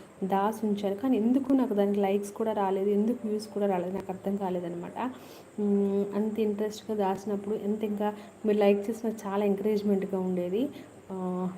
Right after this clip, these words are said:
దాని గురించి అయితే నేను చాలా అప్సెట్ అయ్యానండి. So ఇప్పటి నుంచి అయినా సరే నాలెడ్జ్కి సంబంధించి పెట్టినప్పుడు ప్లీజ్ సపోర్ట్ చేయండి ఫ్రెండ్స్. Thank you. ఇప్పటి వరకు లైవ్లో పార్టిసిపేట్ చేసిన ప్రతి ఒక్కరు కూడా థ్యాంక్స్ అండి. Thank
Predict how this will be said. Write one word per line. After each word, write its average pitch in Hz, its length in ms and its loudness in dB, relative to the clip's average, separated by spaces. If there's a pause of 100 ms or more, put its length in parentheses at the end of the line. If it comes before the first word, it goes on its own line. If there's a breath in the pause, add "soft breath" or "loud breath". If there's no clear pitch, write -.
(120)
దాని 185 200 2
గురించి 196 280 2
అయితే 220 140 0
నేను 202 220 0
చాలా 180 160 -2
అప్సెట్ 202 320 -4
అయ్యానండి. 185 600 -2 (460 loud breath)
So 196 140 4
ఇప్పటి 202 360 4
నుంచి 220 260 2
అయినా 202 160 2
సరే 202 580 -2
నాలెడ్జ్కి 202 480 2
సంబంధించి 202 560 0
పెట్టినప్పుడు 196 500 -2
ప్లీజ్ 208 300 0
సపోర్ట్ 196 460 -4
చేయండి 180 200 -2
ఫ్రెండ్స్. 190 380 -4
Thank 190 280 0
you. 220 80 2 (420 loud breath)
ఇప్పటి 202 200 2
వరకు 196 260 0
లైవ్లో 196 300 4
పార్టిసిపేట్ 196 560 -2
చేసిన 196 220 -4
ప్రతి 190 160 -4
ఒక్కరు 190 260 -2
కూడా 196 160 -4
థ్యాంక్స్ 185 380 -4
అండి. 185 140 -4
Thank 180 240 -4